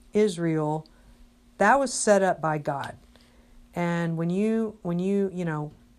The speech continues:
you know that this was a punishment. And I feel like God was, uh,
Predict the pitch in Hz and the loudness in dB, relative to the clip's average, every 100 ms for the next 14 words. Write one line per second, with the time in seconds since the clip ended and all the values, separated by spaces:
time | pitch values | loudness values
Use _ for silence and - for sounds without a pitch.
0 | _ _ - 160 254 233 285 294 196 185 | _ _ -10 -2 0 2 2 4 2 2
1 | 175 202 208 202 180 - 180 165 - 143 | -2 -4 -4 -4 -6 -4 -4 -4 -8 -12
2 | - - _ - - - _ _ - - | -14 -20 _ -20 -20 -20 _ _ -20 -8
3 | 175 170 165 208 302 277 226 202 180 175 | -4 -2 2 2 2 0 2 2 2 2
4 | 170 - _ _ _ - _ - _ _ | 0 -8 _ _ _ -20 _ -20 _ _
5 | _ _ - - - 175 180 185 175 165 | _ _ -20 -8 -2 2 4 2 -2 -2
6 | 165 165 160 160 160 - - 175 156 151 | -2 0 -2 -4 -6 -10 -8 -6 -6 -6
7 | 151 | -6